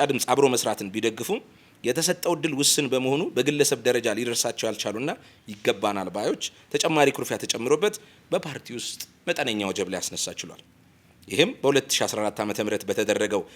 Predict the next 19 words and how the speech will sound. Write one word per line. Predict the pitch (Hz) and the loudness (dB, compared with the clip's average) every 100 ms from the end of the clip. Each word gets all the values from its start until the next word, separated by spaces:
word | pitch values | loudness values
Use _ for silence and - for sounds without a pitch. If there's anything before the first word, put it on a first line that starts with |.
| - | -6
በፓርቲው | 104 135 120 - 95 | 0 4 4 2 -4
አንደኛ | 117 135 127 117 | 0 2 2 2
መደበኛ | 101 101 98 98 | 0 0 -2 -4
ጉባኤ | 87 95 113 | -6 -2 2
ላይ | 160 196 - - | 2 2 -6 -6
በተደረገው | 120 151 147 139 139 117 | 2 4 6 6 6 4
ውስጣዊ | 101 120 - 120 | 2 0 0 0
ምርጫ | 110 110 - | 0 -2 0
ላይ | 135 170 - | 2 0 -2
በግልጽ | - 151 160 - | -2 0 0 0
እንዲታይና | 113 107 - 113 127 165 202 - - - 135 | -2 -4 -2 0 2 0 0 -4 -20 -6 0
ይህንንም | 170 220 240 | 4 6 6
ውስጣዊ | 165 - 123 | 4 2 0
ምርጫ | 98 95 - 165 - | -2 0 0 -2 -4
በፓርቲው | 120 160 156 175 | -4 -2 -2 2
አባላት | 175 175 | 2 2
ብቻ | 202 - | -2 0
የተደረገ | 139 123 117 113 110 | 0 2 -2 0 -2
ምርጫ | 107 107 | -2 -4